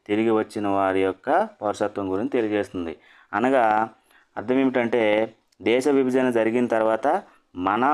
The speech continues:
భారత భూభాగం నుంచి పాకిస్తాన్ భూభాగానికి వెళ్ళి అక్కడ కొంతకాలం నివసించి మరలా అక్కడ నుంచి మన దేశానికి తిరిగి వచ్చిన వారి యొక్క పౌరసత్వాన్ని తెలియజేస్తుంది.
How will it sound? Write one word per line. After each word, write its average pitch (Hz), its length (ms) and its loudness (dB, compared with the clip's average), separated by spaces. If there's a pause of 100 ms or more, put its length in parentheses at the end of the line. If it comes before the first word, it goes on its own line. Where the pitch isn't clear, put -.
(180)
భారత 123 280 2 (100)
భూభాగం 117 480 2
నుంచి 117 280 -4 (480)
పాకిస్తాన్ 135 640 0
భూభాగానికి 117 600 2
వెళ్ళి 113 240 4 (440)
అక్కడ 120 280 0
కొంతకాలం 120 640 2
నివసించి 123 520 2 (560)
మరలా 123 400 4 (540)
అక్కడ 135 320 -2 (120)
నుంచి 143 300 2 (1040)
మన 107 220 0
దేశానికి 139 520 2
తిరిగి 127 360 2
వచ్చిన 117 300 -2
వారి 107 280 2
యొక్క 104 220 -2 (520)
పౌరసత్వాన్ని 113 720 0 (140)
తెలియజేస్తుంది. 104 720 2